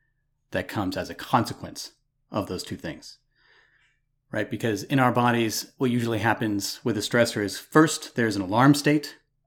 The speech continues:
there's an alert that's sent out, and then either after some time we return to normal, or we just keep going with it until we are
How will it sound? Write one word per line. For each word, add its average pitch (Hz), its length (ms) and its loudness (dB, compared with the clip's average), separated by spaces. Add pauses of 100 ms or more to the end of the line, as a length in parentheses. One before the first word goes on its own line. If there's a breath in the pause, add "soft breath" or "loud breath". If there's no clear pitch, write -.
(640)
there's 98 160 -4
an 95 80 -2
alert 117 480 0 (680)
that's - 200 -6
sent 117 240 4
out, 117 260 -2 (500 soft breath)
and 107 120 2
then 113 100 4
either 156 400 6 (180)
after 120 240 -2
some 117 200 0
time 117 240 0
we 107 120 -2
return 113 360 0
to 113 80 -2
normal, 120 540 2 (600)
or 160 200 4
we 160 120 4
just 135 220 -2
keep 143 280 -2
going 131 320 6
with 131 200 2
it 127 120 2
until 117 300 -2
we 104 140 -4
are 101 260 -8